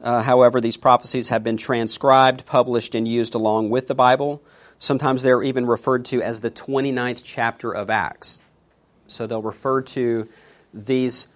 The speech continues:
modern-day prophecies as, as if they actually give them a title such as that to sort of say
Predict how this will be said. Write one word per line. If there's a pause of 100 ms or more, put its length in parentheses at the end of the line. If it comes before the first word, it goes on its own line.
(140)
modern-day
prophecies (420)
as, (180)
as
if (200)
they
actually
give
them
a
title
such
as
that
to
sort
of
say